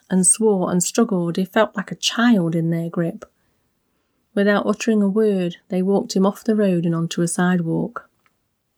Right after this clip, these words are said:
Both men were wearing helmets without visors,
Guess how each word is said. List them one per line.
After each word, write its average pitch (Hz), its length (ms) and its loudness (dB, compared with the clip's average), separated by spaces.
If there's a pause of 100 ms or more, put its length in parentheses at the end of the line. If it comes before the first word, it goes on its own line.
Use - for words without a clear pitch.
Both 226 380 4
men 180 200 4
were 175 120 0
wearing 180 360 2
helmets 180 520 0
without 185 340 0
visors, 180 600 0